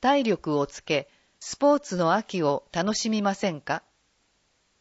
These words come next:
表紙写真。スポーツの秋到来。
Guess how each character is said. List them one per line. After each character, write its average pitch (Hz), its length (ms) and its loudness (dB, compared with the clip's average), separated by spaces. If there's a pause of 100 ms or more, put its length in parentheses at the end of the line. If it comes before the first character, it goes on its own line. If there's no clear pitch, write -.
(840)
表 247 240 2
紙 240 220 -4
写 226 200 0
真。 151 400 -8 (1160)
ス - 200 -14
ポ 269 220 2
ー 240 40 -4
ツ 180 160 -6
の 160 240 -2
秋 - 240 -4
到 196 340 0
来。 165 300 0